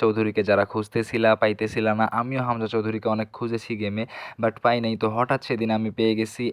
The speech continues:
and ওই টাইমে আমার কাছে হামজা চৌধুরীকে নেওয়ার মতো কয়েনটা পর্যন্ত ছিল না, but আমি তাকে লক করে রেখে কিন্তু নিয়ে নিয়েছি আমার টিমে। তো, আহ,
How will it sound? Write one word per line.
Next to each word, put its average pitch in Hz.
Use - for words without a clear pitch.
and 110
ওই 135
টাইমে 135
আমার 123
কাছে 120
হামজা 117
চৌধুরীকে 110
নেওয়ার 104
মতো 104
কয়েনটা 104
পর্যন্ত 104
ছিল 110
না, 127
but 107
আমি 98
তাকে 98
লক 98
করে 107
রেখে 104
কিন্তু 101
নিয়ে 123
নিয়েছি 123
আমার 101
টিমে। 98
তো, 104
আহ, 101